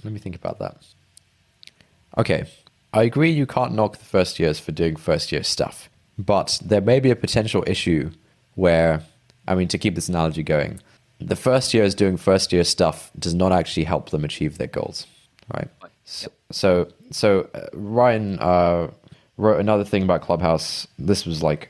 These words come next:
a while ago last year, like, ver-, very early on last year. Um, Ry-, like,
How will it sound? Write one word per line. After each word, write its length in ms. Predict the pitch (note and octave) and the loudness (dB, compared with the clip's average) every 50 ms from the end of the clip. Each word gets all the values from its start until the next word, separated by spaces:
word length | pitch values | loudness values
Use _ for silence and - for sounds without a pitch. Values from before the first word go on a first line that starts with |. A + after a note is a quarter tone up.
| _ _ - | _ _ -4
a 60 | F2+ | -2
while 280 | E2 D#2+ E2+ D#2+ D#2+ D2+ | 0 0 2 2 2 0
ago 420 | D2+ C#2+ D2 D2 D2 C#2+ C#2+ C#2+ - - - | 0 0 0 0 0 0 -2 -4 -6 -8 -6
last 320 | - D2 D2+ D2+ - - | -4 -2 -2 -2 -2 -4
year, 300 | - - - G1+ - D#2 E2 - - _ _ _ _ _ _ - | -4 -4 -2 -2 -4 -4 -6 -10 -14 _ _ _ _ _ _ -4
like, 220 | - F#2+ F2+ D#2+ | 0 0 0 0
ver-, 260 | E2 E2+ F2 E2 - - F#2+ F#2 F#2 F#2 - | 0 0 0 0 0 -2 -6 -14 -20 -10 -2
very 240 | - F2 E2 D#2+ - | 0 2 2 2 2
early 200 | D#2 D#2 D2+ D#2 | 2 2 2 2
on 160 | D#2 D2+ D2+ | 2 2 0
last 300 | D#2 D#2 - - - - | 0 -2 -2 -4 -4 -4
year. 200 | - G1+ G1+ - - - - - - _ _ _ - | -4 -4 -4 -6 -8 -12 -20 -20 -20 _ _ _ -4
Um, 360 | - D#2+ D2+ D2 D#2+ D#2 D#2 D2+ | 0 0 2 2 2 0 -2 -2
Ry-, 320 | E2 G#2 F#2+ A2+ C3 - - - - - | -4 -2 0 0 0 0 -2 -6 -12 -6
like, 180 | - G#2+ F#2+ | -4 -4 -4